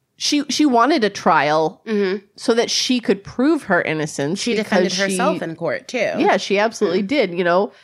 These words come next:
Speaker 2: So they had to build a new scaffolding to accommodate the crowd that was expected to watch her die.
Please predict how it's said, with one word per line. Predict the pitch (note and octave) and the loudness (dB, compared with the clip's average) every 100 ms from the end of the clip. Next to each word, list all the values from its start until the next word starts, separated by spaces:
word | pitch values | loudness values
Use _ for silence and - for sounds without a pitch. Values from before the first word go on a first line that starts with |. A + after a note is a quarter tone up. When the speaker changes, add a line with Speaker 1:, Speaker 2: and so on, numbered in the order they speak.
| _ | _
Speaker 2:
So | - A#3+ | -2 0
they | A#3+ | 0
had | B3 C4 D4 | 0 0 0
to | C#4 | 0
build | B3 B3 | 0 0
a | G#3 | 0
new | F#3+ A3 | 0 -2
scaffolding | - - G3 F#3 F3 D3+ A#2 B2+ C3 F#3+ | -4 -2 -2 -4 -6 -6 -2 -2 -4 -6
to | - G#3+ | 0 0
accommodate | G3+ G#3 G3+ F3+ | 2 0 0 -2
the | F3+ | -6
crowd | - F#3 F3 | -4 -4 -4
that | |
was | F3 D#3 | -8 -10
expected | - - F3+ - C#3 A#2+ B2 - - - _ - | -10 -6 -6 -4 -2 -2 -2 -8 -20 -20 _ -4
to | G3 | -2
watch | E3 D3+ - | 0 -2 -4
her | C#3+ | -6
die. | D3 C2+ G#1 A3 | -6 -6 -4 -6